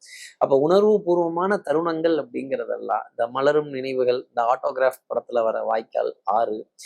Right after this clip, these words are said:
ஏரி, குளம், பூந்தோட்டம், இதெல்லாம் கடந்து வர வேண்டிய அமைப்பு மிதுனராசி நேயர்களுக்காகவும் மலரும் நினைவுகளுடன். அடுத்து இருக்கிற கடகராசி நேயர்களை பொறுத்தவரையிலும் சந்திரன் உங்க ராசியில தான் அடியெடுத்து இன்னைக்கு நாள் முழுதுமே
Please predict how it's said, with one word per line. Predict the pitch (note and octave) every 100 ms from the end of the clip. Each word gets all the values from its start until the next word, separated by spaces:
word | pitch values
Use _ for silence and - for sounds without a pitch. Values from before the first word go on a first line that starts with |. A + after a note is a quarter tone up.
| - - -
ஏரி, | C3 C3 C3
குளம், | - A#2 A2 C#3 _ _ _
பூந்தோட்டம், | - E3+ C#3+ B2+ - A#2 B2
இதெல்லாம் | C3 B2 C#3
கடந்து | B2+ D3+ E3
வர | C#3+
வேண்டிய | C3 A#2+ A#2 G#2+
அமைப்பு | G#2+ B2 - E3 C3
மிதுனராசி | C3 C3 A#2+ -
நேயர்களுக்காகவும் | G#2+ A2 G#2+ - A#2 A2+ - - _ _ _ _
மலரும் | G#2+ A2+ D3 C#3
நினைவுகளுடன். | A#2 A#2 A2 G#2+ G2+ G2 _ _ - - -
அடுத்து | - G#3 C4+
இருக்கிற | A#3+ F#3 F#3 F3 D#3
கடகராசி | G3 D#3 F3+ F#3 F3+ E3+
நேயர்களை | D#3+ F3 E3 D#3 -
பொறுத்தவரையிலும் | C#3 C3+ C3+ D#3 E3
சந்திரன் | F3 F#3+ G3+
உங்க | E3+ E3
ராசியில | E3 F3 E3+ D#3+
தான் | F3+
அடியெடுத்து | D3 D#3+ D#3+ F3
இன்னைக்கு | D#3 C3+
நாள் | C3 C#3+ E3
முழுதுமே | D3+ D3 C#3+